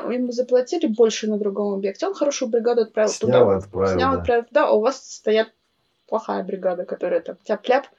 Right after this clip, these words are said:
Speaker 1: Те придут, замажут. Хорошие
Speaker 2: <laughs> А,
Speaker 1: потом.
Speaker 2: ну да, вы ничего и не увидите.
Speaker 1: А этот тяп-ляп там внутри останется.
Speaker 2: Ну
Speaker 1: Ну
Speaker 2: да.
Speaker 1: и как оно там себя поведет, ну,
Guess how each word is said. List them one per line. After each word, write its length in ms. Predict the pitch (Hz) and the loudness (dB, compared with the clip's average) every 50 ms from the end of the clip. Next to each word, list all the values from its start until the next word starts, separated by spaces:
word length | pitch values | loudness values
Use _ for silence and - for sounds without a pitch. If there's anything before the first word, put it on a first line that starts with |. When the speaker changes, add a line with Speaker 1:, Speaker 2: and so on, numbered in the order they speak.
| _ - - - _ _ | _ -20 -20 -20 _ _
Speaker 1:
Те 140 | - 311 320 | 0 2 2
придут, 320 | 320 285 285 269 294 254 | 2 2 2 0 0 2
замажут. 500 | 247 233 220 214 190 196 185 175 - _ _ _ _ _ _ _ - | 0 2 2 2 0 0 0 -4 -8 _ _ _ _ _ _ _ -8
Хорошие 540 | - - 240 220 208 226 220 - 220 - - - | 0 2 4 4 4 2 2 2 2 2 2 0
Speaker 2:
<laughs> 20 | |
А, 80 | - - | 0 2
Speaker 1:
потом. 280 | 185 175 151 - - | 6 6 6 6 6
Speaker 2:
ну 160 | 123 139 156 139 | 4 2 2 2
да, 240 | 107 113 113 110 | 4 4 6 4
вы 140 | 113 127 139 | 4 4 4
ничего 300 | 151 156 143 - 131 135 143 | 2 0 0 0 0 0 0
и 80 | 143 | 0
не 100 | 131 120 110 | 0 0 -2
увидите. 420 | 98 90 90 92 92 90 - 180 | -2 -2 -4 -4 -6 -6 -4 0
Speaker 1:
А 40 | 208 247 | 0 2
этот 200 | 311 - 330 320 | 2 2 0 0
тяп-ляп 380 | - 302 302 311 311 320 320 | 0 -2 0 2 0 0 0
там 180 | - 302 285 294 | -2 -2 -2 -2
внутри 260 | 277 277 277 302 294 | -2 -2 -4 -4 -4
останется. 640 | 277 254 - - 330 311 294 247 220 214 - 202 202 - _ _ | -4 -6 -6 -4 -4 -4 -2 -4 -6 -8 -8 -12 -14 -14 _ _
Speaker 2:
Ну 180 | - 92 - 214 185 | -16 -12 -10 -6 -4
Speaker 1:
Ну 60 | 185 | -2
Speaker 2:
да. 80 | 240 254 | -2 -2
Speaker 1:
и 40 | 269 | 0
как 240 | 262 277 294 285 - | 2 0 0 2 0
оно 160 | 294 285 277 269 | -2 -2 -2 -4
там 140 | 269 262 | -4 -6
себя 240 | 254 - - 254 262 262 | -6 -6 -4 -4 -4 -2
поведет, 460 | 262 254 254 247 233 240 294 320 320 _ - | 0 -2 -2 -2 -2 -2 -2 -2 -4 _ -8
ну, 300 | 226 233 240 220 196 | -8 -6 -6 -6 -8